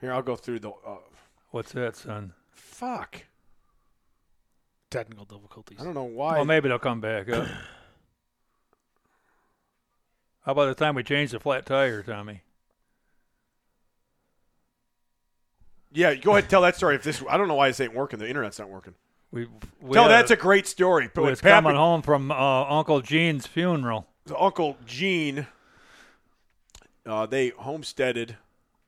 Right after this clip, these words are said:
Speaker 1: He lived there his whole life.
Speaker 2: Yeah, he
Speaker 1: When
Speaker 2: lived
Speaker 1: the
Speaker 2: on the
Speaker 1: Finns
Speaker 2: farm.
Speaker 1: came from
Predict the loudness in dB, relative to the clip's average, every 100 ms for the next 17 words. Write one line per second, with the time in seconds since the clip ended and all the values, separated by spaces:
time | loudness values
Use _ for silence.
0 | _ _ -6 -2 0 0 -2 -2 -6 -4
1 | -4 -6 _ _ -2 -2 0 0 2 4
2 | 4 4 2 4 2 0 -4 -4